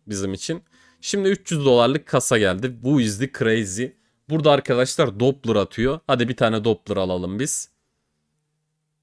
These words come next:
Abi ona gitti bıçak. Bayağı gerideyiz yani. Bin dolar gerideyiz şu an. Hadi oğlum. Hadi bir tanem. Hadi iki bin dolar bir bıçak.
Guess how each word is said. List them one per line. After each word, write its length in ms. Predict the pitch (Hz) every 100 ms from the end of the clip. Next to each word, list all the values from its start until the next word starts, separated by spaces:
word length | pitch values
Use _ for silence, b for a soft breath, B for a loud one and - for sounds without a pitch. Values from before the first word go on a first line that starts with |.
| _ _
Abi 240 | 113 107 95
ona 200 | 110 113
gitti 300 | 98 - 90
bıçak. 520 | 90 101 - - - _ _ _ _ _ _ _ _ _ _ _ -
Bayağı 280 | 123 117 117
gerideyiz 640 | 107 110 101 104 98 90
yani. 300 | 87 87 87
Bin 220 | 131 139
dolar 260 | 110 101 113
gerideyiz 540 | 104 104 101 98 95
şu 160 | - 87
an. 100 | 82 _ _ _ _ _ _ _ _ _ _ _
Hadi 240 | - 117 107
oğlum. 320 | 95 92 110 _
Hadi 320 | 151 139 110
bir 60 | 107
tanem. 380 | 101 92 95 107 _ _ _ _
Hadi 240 | - 151
iki 220 | 123 - 139
bin 180 | 120
dolar 320 | 110 107 107 98
bir 160 | 101
bıçak. 520 | 104 - 110 - -